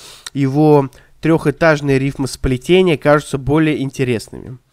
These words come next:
Э, в-третьих, не всё понятно, и это тоже немножко завораживает. Типа, «Кого где, благо белый снежка, чё-то там кого».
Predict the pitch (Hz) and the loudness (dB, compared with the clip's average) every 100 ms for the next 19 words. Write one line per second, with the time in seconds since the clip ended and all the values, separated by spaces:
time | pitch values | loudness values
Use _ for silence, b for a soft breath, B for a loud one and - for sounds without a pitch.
0 | b b b b - 104 104 - - 165 | b b b b -12 -8 -8 -10 -2 0
1 | 202 190 - 147 - 170 - 127 151 190 | 0 -2 -4 -4 -2 -4 -2 -4 0 -2
2 | 190 180 107 127 139 139 147 135 120 120 | -2 -4 -4 -4 -4 -4 -4 -4 -4 -6
3 | 117 117 113 110 110 104 92 - - - | -6 -10 -4 -2 -2 -4 -8 -18 -20 -14
4 | 107 123 135 131 117 120 131 120 107 - | -10 -8 -8 -10 -10 -6 -4 -4 -6 -12
5 | B B B - 131 135 143 143 151 156 | B B B -6 -2 -2 -2 -2 -2 -2
6 | 165 - 143 139 139 - 120 117 - 117 | -4 -6 -4 -4 -6 -8 -8 -8 -10 -12
7 | 117 139 - 160 147 147 - 156 147 131 | -12 -12 -8 -4 -2 -4 -6 -6 -6 -6
8 | 131 | -8